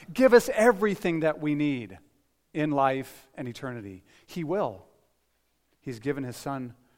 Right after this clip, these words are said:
for us. And then, of course, Romans eight thirty-seven to thirty-nine, which I covered a couple weeks ago. Can anything separate us from the love of Christ? No.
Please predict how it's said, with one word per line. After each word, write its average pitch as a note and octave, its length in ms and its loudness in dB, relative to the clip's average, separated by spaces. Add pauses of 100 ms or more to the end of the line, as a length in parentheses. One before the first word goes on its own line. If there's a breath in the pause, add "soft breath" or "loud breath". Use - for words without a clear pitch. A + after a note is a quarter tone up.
for G#2 200 -16
us. F#2 240 -20 (220 soft breath)
And G3+ 80 -6
then, G#3+ 80 2
of E3+ 140 0
course, E3+ 280 2
Romans D#3 360 2
eight C#3+ 280 0
thirty-seven C#3 520 -4
to B2+ 60 -10
thirty-nine, B2+ 360 -8
which B2 140 -12
I A#2+ 80 -6
covered A#2 260 -10
a A#2 40 -12
couple A#2+ 220 -10
weeks A#2+ 200 -12
ago. A#2 320 -6 (260 loud breath)
Can C3+ 160 -6
anything F3 380 -4
separate E3 380 -4
us D3+ 100 -12
from D#3+ 100 -10
the D3 100 -6
love D3 200 -6
of C3+ 100 -20
Christ? D3 480 -12 (460)
No. G#2 340 -12